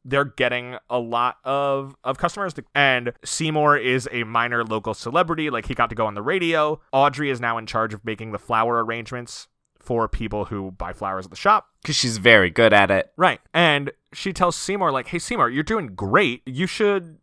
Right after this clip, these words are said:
Speaker 1: you know, go live your life some more." And Seymour's like, "No, no, no. I'm, like, I'm just, like, a loser who lives in a cot beneath a flower shop." And she says, "No, you have low self-image. You need to raise your expectations." And she offers to help him buy some new clothes.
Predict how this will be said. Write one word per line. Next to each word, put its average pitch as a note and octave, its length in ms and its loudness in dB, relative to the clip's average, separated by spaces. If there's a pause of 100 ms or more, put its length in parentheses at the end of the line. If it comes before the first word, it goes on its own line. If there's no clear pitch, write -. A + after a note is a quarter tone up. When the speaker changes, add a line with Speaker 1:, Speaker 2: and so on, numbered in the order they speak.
(140)
Speaker 1:
you D3 100 -8
know, E3 140 2
go E3+ 240 6
live E3+ 240 2
your E3+ 140 2
life E4+ 200 -2
some C3 200 -2
more." F#2+ 340 2 (220)
And C#3 220 0
Seymour's D#3 280 -4
like, C3+ 100 -8
"No, F3 220 2
no, E3 100 -4
no. D3 280 2
I'm, C3 240 -2 (140)
like, A#2 300 -2 (200)
I'm C#3+ 160 2
just, C3 140 -4
like, A2+ 100 0
a A2 40 0
loser A2+ 300 0
who A2+ 80 0
lives A2+ 160 -2
in G#2+ 80 -4
a G2+ 40 -6
cot - 260 6
beneath G#2 180 -4
a G2+ 60 -6
flower C#3+ 280 8
shop." G2 240 0 (500)
And B2+ 440 4 (220)
she - 140 -4
says, D#3 160 2
"No, D#3+ 140 4
you A#2 120 2
have A2+ 80 2
low C3+ 180 6
self-image. A#2 580 2
You B2 80 -8
need A#2+ 120 -2
to A2 60 -4
raise B2+ 260 2
your D3+ 100 0
expectations." G2+ 720 -6 (260)
And A#2+ 140 -6
she C#3 120 0
offers C#3 320 2
to B2+ 80 -8
help A#2+ 180 4
him A2+ 100 -4
buy G#2+ 160 2
some G#2+ 160 -6
new G2+ 120 -4
clothes. - 500 -8